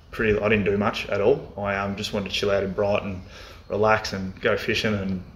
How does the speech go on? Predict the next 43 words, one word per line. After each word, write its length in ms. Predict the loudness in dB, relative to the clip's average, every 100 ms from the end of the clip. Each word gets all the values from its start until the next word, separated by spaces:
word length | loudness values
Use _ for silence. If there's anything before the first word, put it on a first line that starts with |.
| -8
um, 420 | -6 -4 -6 -8 -10 -20 -20 -20 -20 -2
have 140 | 0
a 40 | 2
few 160 | 0
beers 220 | 2 2 2
with 60 |
mates 240 | 2 4 4
I 40 |
haven't 140 | 4
been 120 | 4 2
able 120 | 2
to 20 |
have 140 | 0
a 20 | -2
few 160 | -4
beers 240 | 0 0 0
with 160 | -2
for 140 | 2 4
a 60 |
while, 280 | 6 6 4
so, 320 | 2 0 0 -4
um, 260 | -8 -8 -8
to 60 |
catch 240 | 0 0 2
up 80 | 4
with 100 | 4
all 140 | 2
them. 240 | 2 2
And, 260 | 2 2 0 -8 -18 -20 -20 -6
and 100 | 0
then 80 |
I 40 | 4
obviously 340 | 4 4 2
got 160 | 4 4
involved 360 | 6 6 4
at 60 | 2
Wang. 380 | 0 2 2 0 -6 -14 -8
Um, 600 | -4 -2 -2 -2 -6 -8 -14 -20 -18 -6
it's 140 | 0
just 160 | 0 2
been 180 | 2
a 40 | 2
nice, 560 | 0 0 0 0 -2